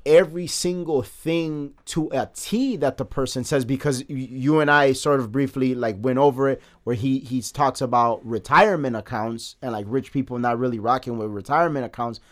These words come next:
But we sort of, sort of developed our own little theory about that in the sense that, well, yeah, 'cause they're in positions where they don't really have to. But overall, like, the bread and butter of what he's talking about, we're like, "Oh, okay, that's interesting. We, we rock with it."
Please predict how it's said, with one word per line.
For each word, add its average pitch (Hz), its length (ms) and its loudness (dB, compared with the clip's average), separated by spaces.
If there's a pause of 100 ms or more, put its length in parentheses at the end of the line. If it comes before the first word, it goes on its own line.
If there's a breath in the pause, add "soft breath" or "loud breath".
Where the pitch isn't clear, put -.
(540 soft breath)
But 151 240 4
we 160 160 2
sort 156 340 4
of, 131 340 2 (520)
sort 160 260 4
of 117 120 0
developed 135 420 2
our 131 140 4
own 143 160 2
little 131 200 2
theory 143 340 2
about 123 320 2
that 123 180 0
in 117 140 -4
the 110 80 -8
sense 123 320 -6
that, 113 160 -6
well, 113 340 -2 (160 soft breath)
yeah, 160 220 4
'cause 131 180 -6
they're 143 160 2
in 143 80 0
positions 123 540 -4
where 117 140 -2
they 120 140 0
don't 120 220 0
really 107 240 -4
have 156 320 0
to. 92 260 -10 (1160 soft breath)
But 139 420 2 (520)
overall, 185 920 6
like, 139 320 -4 (240)
the 139 120 0
bread 165 340 6
and 135 220 2
butter 156 400 6
of 135 240 2
what 131 260 4
he's - 640 -6
talking 180 500 0
about, 123 500 2
we're 135 220 0
like, 127 180 2
"Oh, 147 200 6
okay, 139 240 0
that's 123 260 -2
interesting. 131 560 -4
We, 113 200 -6
we 113 260 -8
rock 202 320 -2
with 135 180 -4
it." 117 220 -2